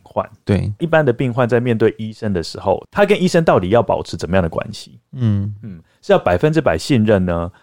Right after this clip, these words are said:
Speaker 1: 还是要有一些怀疑在？
Speaker 2: 嗯。
Speaker 1: 嗯，我觉得当你看完这一个案例之后，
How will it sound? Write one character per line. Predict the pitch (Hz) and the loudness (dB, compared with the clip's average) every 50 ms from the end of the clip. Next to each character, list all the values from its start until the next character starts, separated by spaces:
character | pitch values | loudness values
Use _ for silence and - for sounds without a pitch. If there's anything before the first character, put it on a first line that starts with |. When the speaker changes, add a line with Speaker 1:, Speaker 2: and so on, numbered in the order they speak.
| _ _ _ | _ _ _
Speaker 1:
还 | _ - - 92 92 107 | _ -6 -2 0 0 0
是 | - - 160 127 | 0 -2 -4 0
要 | 113 135 123 98 | 2 2 2 2
有 | 82 76 - | 2 -2 -6
一 | - 104 | -8 -8
些 | 98 - - 104 95 92 90 90 92 - _ _ _ | -8 -4 -2 0 0 0 0 -2 -6 -10 _ _ _
怀 | 107 90 90 | -2 -2 -2
疑 | 95 92 85 85 87 - | -2 -2 -6 -10 -12 -10
在？ | - - 104 82 - _ _ _ _ | -6 -6 -6 -6 -6 _ _ _ _
Speaker 2:
嗯。 | 151 143 139 131 127 123 117 110 107 104 104 104 | 2 4 6 6 6 6 6 6 4 2 0 -4
Speaker 1:
嗯， | 104 107 85 78 76 73 73 _ _ _ _ _ _ _ | -6 -12 -18 -20 -20 -20 _ _ _ _ _ _ _ _
我 | _ 113 | _ 0
觉 | 127 240 | 4 6
得 | 247 226 202 | 6 6 4
当 | - - 196 208 202 | 4 2 0 2 2
你 | 160 110 | -2 -2
看 | 90 - - 156 | -4 -2 -2 0
完 | 139 180 98 98 | 2 2 2 2
这 | 98 127 117 | 0 0 0
一 | 113 | 0
个 | 113 110 - | 2 0 0
案 | - - 120 113 107 | 0 2 0 0 0
例 | 104 98 | -2 -4
之 | 90 - 101 | -2 -2 -2
后， | 101 113 107 87 76 - | 0 2 0 0 0 -4